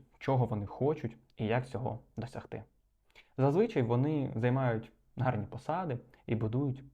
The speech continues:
міцну сім'ю, вміють балансувати, прислуховуються і поважають чоловіків, можуть бути опорою для друзів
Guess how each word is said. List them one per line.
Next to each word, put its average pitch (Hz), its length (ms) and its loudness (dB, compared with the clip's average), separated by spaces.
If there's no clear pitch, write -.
міцну 110 460 -6
сім'ю, 98 380 -8
вміють 127 600 0
балансувати, 110 720 -2
прислуховуються 123 1080 0
і 120 60 -2
поважають 123 400 2
чоловіків, 113 500 -6
можуть 180 280 2
бути 156 320 0
опорою 120 680 0
для 117 260 4
друзів 151 440 0